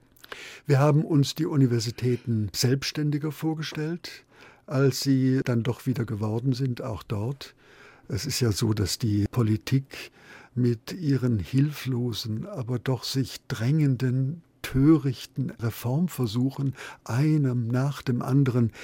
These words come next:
die Institution eigentlich nie zu sich und nie zur Ruhe kommen lassen. Wir haben uns neue Lehrformen überlegt. Wir wollten die Studenten ganz anders in die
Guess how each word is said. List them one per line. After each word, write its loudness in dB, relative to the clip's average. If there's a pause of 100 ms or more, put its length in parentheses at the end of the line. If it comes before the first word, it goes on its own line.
(360)
die 6
Institution 0
eigentlich -2
nie 0
zu -4
sich -2
und -2
nie -2
zur -8
Ruhe -6
kommen -8
lassen. -10 (640)
Wir 2
haben 2
uns -4
neue 2
Lehrformen 0
überlegt. -4
Wir -2
wollten -2
die -6
Studenten 2
ganz -2
anders -2
in -2
die -2